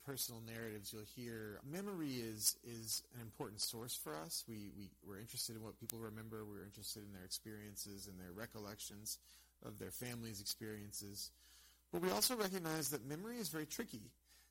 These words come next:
And sometimes people remember things very differently,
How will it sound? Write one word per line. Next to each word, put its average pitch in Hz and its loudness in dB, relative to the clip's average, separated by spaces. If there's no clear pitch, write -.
And 143 2
sometimes 185 4
people 165 2
remember 135 4
things 139 0
very 143 0
differently, 131 -2